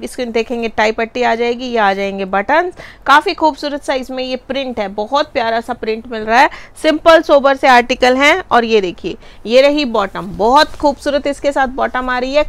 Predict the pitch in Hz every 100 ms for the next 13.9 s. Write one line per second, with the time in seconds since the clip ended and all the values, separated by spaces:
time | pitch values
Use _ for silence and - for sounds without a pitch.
0 | - 294 311 311 302 294 294 247 240 -
1 | 262 247 208 226 269 311 - - - 269
2 | 285 277 269 254 - 247 - 262 302 302
3 | 269 269 254 247 247 226 233 233 233 226
4 | 226 220 208 208 233 254 277 233 254 254
5 | 214 208 220 214 202 - 214 - 220 214
6 | 220 294 - - - - 233 240 214 190
7 | 214 - 240 262 240 226 226 208 175 185
8 | 185 208 185 151 - - 185 - - -
9 | - - 196 214 277 285 - 277 254 262
10 | 269 269 262 262 269 233 220 254 269 269
11 | 202 214 220 254 233 226 240 254 262 -
12 | 226 226 - 247 233 226 240 254 - -
13 | - - - - 185 165 - -